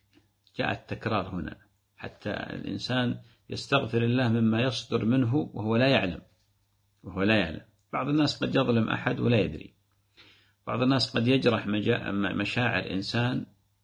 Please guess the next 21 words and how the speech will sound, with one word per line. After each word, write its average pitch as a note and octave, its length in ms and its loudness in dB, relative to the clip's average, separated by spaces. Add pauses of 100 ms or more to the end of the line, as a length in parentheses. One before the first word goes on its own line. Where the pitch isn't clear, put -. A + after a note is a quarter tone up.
(260)
ونفسه C#3+ 400 -2
ما D#3 100 4
يدري، A#2 440 0 (440)
ما D3 200 0
يدري D3 200 0
أن A2+ 160 6
جرح A#2 400 0
مشاعر G2 500 -4
هذا G2 240 0
الإنسان F2 520 -4
ووقع G#2+ 360 -4
في - 220 -6
إثم. - 240 -8 (3000)
واضح؟ G2+ 480 0 (480)
ولذلك G#2+ 520 2
قال: G#2+ 220 -4
"وما A2+ 420 2
أنت A2+ 200 0
أعلم G2 360 -2
به F2+ 280 -4
مني"، D#2+ 300 -8